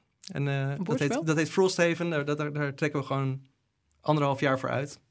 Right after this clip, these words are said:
Speaker 1: Dat ben je, daar, daar ben je
Speaker 2: Komen we nou
Speaker 1: wel
Speaker 2: in een
Speaker 1: eens
Speaker 2: niche
Speaker 1: dat
Speaker 2: terecht?
Speaker 1: spel
Speaker 2: Wat zeg je
Speaker 1: duurt,
Speaker 2: nou?
Speaker 1: duurt zo
Speaker 2: Wat zei je
Speaker 1: lang.
Speaker 2: nou?
Speaker 1: Frosthaven, eh.
Speaker 2: Nee, maar hoe lang, hoe lang trek je daarvoor?
Speaker 1: A-, anderhalf jaar. Dus elke,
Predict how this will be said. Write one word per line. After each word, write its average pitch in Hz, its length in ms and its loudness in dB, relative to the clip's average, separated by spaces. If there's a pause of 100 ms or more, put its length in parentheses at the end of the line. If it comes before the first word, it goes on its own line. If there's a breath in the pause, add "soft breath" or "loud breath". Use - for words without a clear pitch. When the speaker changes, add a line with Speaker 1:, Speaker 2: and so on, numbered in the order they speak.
Speaker 1:
Dat 139 100 -8
ben 139 100 -8
je, 139 100 -10
daar, 135 200 -4
daar 131 180 -6
ben 135 120 -4
je 131 160 -4 (240 soft breath)
Speaker 2:
Komen 147 220 0
we 147 60 4
nou 170 100 6
Speaker 1:
wel 226 100 2
Speaker 2:
in 220 60 6
een 202 60 10
Speaker 1:
eens 240 60 10
Speaker 2:
niche 262 180 6
Speaker 1:
dat - 120 6
Speaker 2:
terecht? 262 40 2
Speaker 1:
spel 214 160 6
Speaker 2:
Wat 196 140 8
zeg - 100 10
je - 60 6
Speaker 1:
duurt, 349 100 4
Speaker 2:
nou? 370 120 8
Speaker 1:
duurt - 140 6
zo 381 60 2
Speaker 2:
Wat 175 100 8
zei 370 120 8
je 370 60 6
Speaker 1:
lang. 370 140 8
Speaker 2:
nou? - 640 -4
Speaker 1:
Frosthaven, 147 680 2
eh. 123 140 -2 (200)
Speaker 2:
Nee, 277 120 4
maar 330 80 6
hoe 339 120 4
lang, 381 160 2 (180)
hoe 269 120 -2
lang 339 120 -2
trek 339 140 -4
je 320 60 -2
daarvoor? 330 200 2
Speaker 1:
A-, - 120 0 (160)
anderhalf 180 420 0
jaar. 123 220 0
Dus 143 100 -6
elke, 190 240 -2